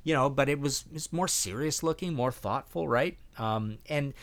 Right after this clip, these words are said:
musically, he's, he's kind of the same tooling, even though he does some, some, uh, more electronic stuff as well, but,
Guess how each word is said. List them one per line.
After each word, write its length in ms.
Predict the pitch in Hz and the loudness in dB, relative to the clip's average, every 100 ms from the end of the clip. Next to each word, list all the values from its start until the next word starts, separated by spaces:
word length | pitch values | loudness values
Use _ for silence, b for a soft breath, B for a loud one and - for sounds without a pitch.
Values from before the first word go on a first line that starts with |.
| B B | B B
musically, 800 | 131 165 180 196 - 196 196 170 | 8 8 8 0 4 4 6 4
he's, 80 | 131 | 2
he's 340 | 113 139 127 | -4 -2 -2
kind 240 | - 156 147 | -2 -2 0
of 80 | |
the 80 | 131 | -2
same 300 | - 156 131 | 0 0 -2
tooling, 420 | - 160 160 165 | -2 0 0 0
even 240 | 156 131 123 | -2 -4 -2
though 140 | 117 | 0
he 80 | 110 | 0
does 340 | 101 120 123 | -2 -2 -2
some, 480 | - - 110 104 101 | -4 -2 -2 -4 -8
some, 380 | 110 - 113 101 | -8 -6 -4 -4
uh, 220 | 101 95 | -4 -4
more 280 | 98 110 107 | -2 0 0
electronic 640 | 98 104 95 - 120 123 127 | 0 -4 -4 -4 -2 -2 -6
stuff 300 | - 117 117 | -8 -6 -8
as 160 | - | -6
well, 240 | 120 120 113 | -4 -2 -2
but, 240 | 110 | -4